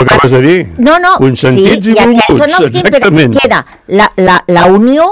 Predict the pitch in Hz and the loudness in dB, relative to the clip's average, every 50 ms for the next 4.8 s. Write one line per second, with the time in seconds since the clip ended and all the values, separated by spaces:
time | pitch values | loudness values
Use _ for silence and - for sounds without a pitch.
0 | 440 - - 170 185 202 196 190 185 202 220 - 277 277 285 285 285 302 294 247 | -4 -8 -8 -4 -2 0 0 0 0 -2 -2 -2 0 0 0 0 -2 -4 -6 -4
1 | 226 202 190 - - _ - 269 285 311 320 302 302 359 349 - _ 247 220 196 | -6 -8 -8 -12 -10 _ -2 -2 -2 -2 -6 -10 -10 -12 -12 -8 _ -8 -8 -6
2 | - 233 233 226 240 262 302 359 - _ _ 208 202 208 202 - 240 302 311 - | -6 -6 -4 -4 -2 -4 -4 -6 -8 _ _ -2 -2 -2 -2 -2 -4 -6 -6 -6
3 | 339 359 392 427 453 _ _ _ _ _ - 185 175 190 190 165 - _ - - | -8 -8 -8 -8 -10 _ _ _ _ _ -4 -4 -4 -4 -6 -10 -12 _ -20 -20
4 | - _ - _ - - - 240 311 339 - - 349 370 403 453 | -20 _ -20 _ -12 -6 -4 -2 -2 -2 -4 -6 -4 -4 -4 -4